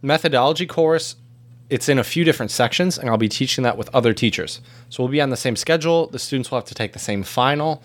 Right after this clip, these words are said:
all, all, all of that stuff. So basically,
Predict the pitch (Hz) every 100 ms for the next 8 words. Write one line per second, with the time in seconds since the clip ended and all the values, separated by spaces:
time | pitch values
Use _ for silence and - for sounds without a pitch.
0 | - - - - - 123 143 - - 123
1 | 131 131 135 131 120 113 - 131 - 110
2 | 135 185 190 175 151 131